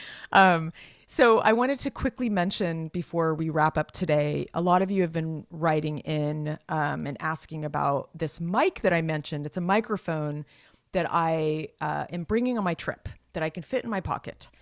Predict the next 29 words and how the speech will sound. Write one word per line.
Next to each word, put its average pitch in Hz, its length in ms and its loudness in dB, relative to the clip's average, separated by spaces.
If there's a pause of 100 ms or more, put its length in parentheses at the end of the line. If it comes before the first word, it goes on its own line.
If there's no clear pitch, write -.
(280)
And 156 580 -8
I 165 60 -4
did 180 180 -4
extensive 208 520 -6
research. 170 720 -8 (320)
Um, 160 280 -4
I'm 180 160 0
gonna 190 180 0
give 220 300 -4
you 254 160 2
a 175 40 4
better, 160 720 2 (540)
um, 147 720 -2 (400)
sort 190 380 0
of 156 400 2
my 170 220 0
review 165 840 0
when 170 220 -2
I've 165 140 -2
used 151 320 -6
it 202 100 0
a 220 40 -2
few 220 180 -6
times. 226 380 -2
I've 175 160 -2
used 214 320 -6
it, 285 180 -6 (260)
like, 208 220 -4
once, 156 600 -2